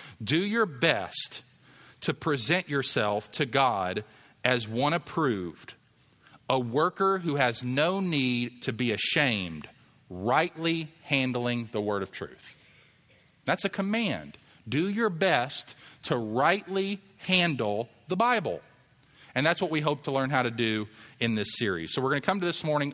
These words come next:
of the, to the first of our twisted texts, and it's in First John four, verse eight, with the phrase, "God is love."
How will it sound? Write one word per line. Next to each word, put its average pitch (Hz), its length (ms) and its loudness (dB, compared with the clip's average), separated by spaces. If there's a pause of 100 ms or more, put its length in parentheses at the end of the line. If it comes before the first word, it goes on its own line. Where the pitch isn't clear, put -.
of 117 160 -4
the, 120 60 -2 (140)
to 156 100 -4
the 123 80 -2
first - 600 -2 (340)
of 127 140 0
our 117 180 2
twisted - 500 -4
texts, - 600 -2 (440)
and 113 120 0
it's - 120 -4
in 113 100 0
First - 320 -2
John 127 280 0
four, 113 640 -2 (380)
verse 110 360 -2
eight, 117 240 0 (200)
with 101 160 -6
the 104 80 -6
phrase, 104 480 -2
"God 117 480 0 (120)
is 101 540 -4 (480)
love." 85 720 -4